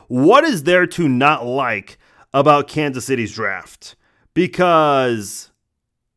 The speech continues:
to me, coming into this draft, and I said this on the live stream last week,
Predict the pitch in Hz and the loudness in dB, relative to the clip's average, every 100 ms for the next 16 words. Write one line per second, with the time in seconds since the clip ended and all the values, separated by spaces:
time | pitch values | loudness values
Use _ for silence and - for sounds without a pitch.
0 | _ _ 175 165 165 175 208 247 220 196 | _ _ 0 0 0 -2 -2 -6 -4 -2
1 | 220 208 208 202 190 127 139 165 175 180 | -2 -2 -2 0 0 0 0 2 0 -2
2 | 143 - 254 220 214 180 156 156 165 - | -2 -2 -4 -2 -2 -2 -2 -2 -4 -6
3 | - 147 123 117 101 - _ _ _ _ | -4 -2 -2 -4 -8 -14 _ _ _ _
4 | _ _ 127 156 160 160 143 180 139 110 | _ _ -2 0 0 -4 -4 -2 -4 -6
5 | - _ | -18 _